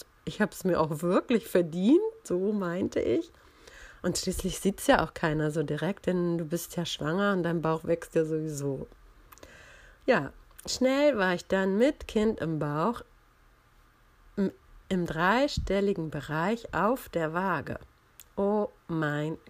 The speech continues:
Gott. Nach der Geburt meines Kindes und noch einige Zeit später eröffnete ein Circle-Trainingsstudio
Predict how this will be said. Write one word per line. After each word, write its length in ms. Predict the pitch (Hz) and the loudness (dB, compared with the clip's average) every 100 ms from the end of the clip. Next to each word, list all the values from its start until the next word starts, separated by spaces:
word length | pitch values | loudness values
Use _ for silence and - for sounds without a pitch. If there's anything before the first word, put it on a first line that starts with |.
| _ | _
Gott. 380 | - - - - - _ _ _ _ _ - - _ _ _ _ - | -6 -6 -10 -20 -20 _ _ _ _ _ -20 -20 _ _ _ _ 0
Nach 200 | 233 262 | 2 0
der 220 | - 226 | -2 -2
Geburt 800 | 180 156 - 165 190 311 - - | -2 -6 -4 0 2 2 0 -4
meines 420 | 175 170 175 - | -2 0 -2 -4
Kindes 720 | - 175 180 180 220 302 - | -4 -2 0 0 0 -2 -6
und 240 | - 170 160 | -8 -6 -6
noch 140 | 156 | -6
einige 420 | 139 156 151 147 | -6 -6 -6 -10
Zeit 240 | - 147 - | -6 -6 -6
später 560 | - 220 233 - 285 - _ _ _ - - - - - - | -2 -2 0 -2 -4 -6 _ _ _ -20 -20 -20 -20 -20 -8
eröffnete 880 | 170 - 247 - 247 247 - 208 165 | -6 -2 -2 0 0 0 -4 -4 -2
ein 280 | 170 170 170 - | -2 -4 -6 -4
Circle-Trainingsstudio 2250 | - 247 277 277 180 156 143 - 165 160 151 147 - - - 156 151 156 160 196 | 2 2 2 0 0 0 -2 -4 -2 0 0 -2 -6 -10 -4 -2 0 0 0 0